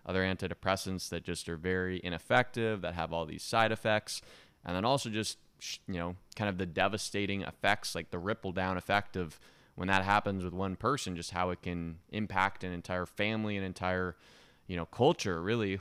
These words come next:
with, like, how many veterans we're losing, you know, to suicides on a daily basis. So really, I think that from a young age kinda instilled in me that,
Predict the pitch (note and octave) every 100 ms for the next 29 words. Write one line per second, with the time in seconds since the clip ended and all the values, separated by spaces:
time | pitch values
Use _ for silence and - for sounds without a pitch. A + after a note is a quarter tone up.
0 | - F2+ F2 E2+ F2 F#2+ F#2+ F#2 E2+ F2+
1 | G#2+ F#2+ F2+ F2 F2+ F2 F2 F2 E2+ E2
2 | F2 F2 E2+ D#2+ - E2 F2 F2 - E2
3 | D#2+ D#2 - - - E2 E2 F2+ F2 D#2+
4 | G#2+ - - - - F2+ E2+ - - -
5 | - - _ F#2 A#2+ D3 A2+ A#2 F#2+ G2
6 | G2+ A2 - G#2 F#2 F2+ F#2 G#2+ A2 B2
7 | A#2+ - F#2 E2+ F2+ - - G#2 G2+ G2
8 | F#2+ F#2+ F2+ F2+ F2+